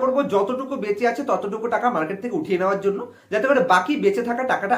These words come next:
আমার কাছে অন্ততপক্ষে সেফ থাকে। যে কারণে একতরফা প্যানিক সেলিং হলো এবং তার নেক্সট দিনই মার্কেটে আরও একটা পজিটিভ নিউজ আসলো যে ইন্ডিয়ান মার্কেটে এফওয়াই টোয়েন্টি ফাইভে বেশ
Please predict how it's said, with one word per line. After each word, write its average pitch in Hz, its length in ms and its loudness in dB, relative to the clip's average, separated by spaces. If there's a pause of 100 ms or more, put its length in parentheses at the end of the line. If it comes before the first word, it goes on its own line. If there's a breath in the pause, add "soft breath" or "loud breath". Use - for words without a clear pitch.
আমার 175 180 -4
কাছে 196 160 -4
অন্ততপক্ষে 170 480 -6
সেফ 175 140 0 (140)
থাকে। - 200 -16 (440 soft breath)
যে 240 140 8
কারণে 262 180 8 (160)
একতরফা 262 420 2
প্যানিক 233 300 2
সেলিং 254 280 4
হলো 247 140 2 (400)
এবং 262 120 4 (100)
তার 285 140 6 (120)
নেক্সট 247 280 4
দিনই 185 220 -2 (300 loud breath)
মার্কেটে 247 300 2 (140)
আরও 208 180 4
একটা 269 160 2 (100)
পজিটিভ 233 260 0 (100)
নিউজ 240 160 2 (120)
আসলো 156 220 -8 (400 loud breath)
যে 254 80 2 (180)
ইন্ডিয়ান 254 440 4
মার্কেটে 208 400 0 (220)
এফওয়াই 269 300 4 (140)
টোয়েন্টি 208 360 4
ফাইভে 170 300 2 (320 soft breath)
বেশ 254 200 6